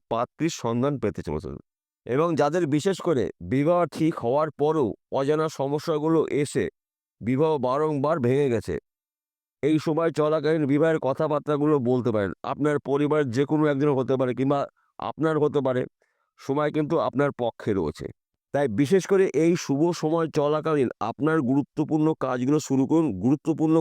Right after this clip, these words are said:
কথাবার্তাগুলো আপনি বলতে পারেন। চতুর্দিক থেকে কিন্তু আপনি সফলতা অর্জন করতে পারবেন।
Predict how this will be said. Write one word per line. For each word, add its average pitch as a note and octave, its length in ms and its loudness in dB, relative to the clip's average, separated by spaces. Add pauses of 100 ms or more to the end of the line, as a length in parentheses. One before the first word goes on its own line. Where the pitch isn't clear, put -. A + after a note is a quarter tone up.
কথাবার্তাগুলো C#3+ 720 0 (140)
আপনি B2+ 320 0
বলতে G#2 300 0
পারেন। D#2 220 -2 (680)
চতুর্দিক D3+ 520 0
থেকে E3 220 0
কিন্তু E3+ 260 0 (120)
আপনি C#3+ 280 -2
সফলতা C3+ 460 -2 (120)
অর্জন A2 320 0
করতে F#2 240 -6
পারবেন। D2 260 -6